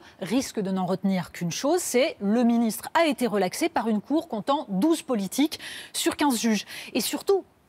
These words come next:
depuis deux mille quatorze, quand on demande aux Français s'ils considèrent leurs hommes politiques comme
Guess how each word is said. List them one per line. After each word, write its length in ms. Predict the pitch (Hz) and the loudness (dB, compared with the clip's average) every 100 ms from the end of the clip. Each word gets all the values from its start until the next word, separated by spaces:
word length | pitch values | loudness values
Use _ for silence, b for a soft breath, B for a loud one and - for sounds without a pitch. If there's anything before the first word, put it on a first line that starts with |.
| _ - - - - | _ -20 -20 -16 0
depuis 280 | 226 302 370 | 2 4 2
deux 100 | 285 | 4
mille 140 | 254 | 2
quatorze, 440 | - 208 180 147 - | 0 -2 -2 -4 -6
quand 180 | 240 | -8
on 60 | 320 | -4
demande 200 | 311 381 | -2 -2
aux 60 | 165 | -2
Français 440 | - 233 - 320 | -4 -6 -4 -6
s'ils 340 | - 233 220 | -4 -4 -4
considèrent 680 | - 320 285 294 247 240 202 208 | -4 -6 -4 0 2 2 2 0
leurs 320 | 202 196 196 | 0 0 0
hommes 140 | 226 | 0
politiques 520 | 208 196 202 214 190 - | 2 0 0 -4 -6 -6
comme 220 | 170 | -8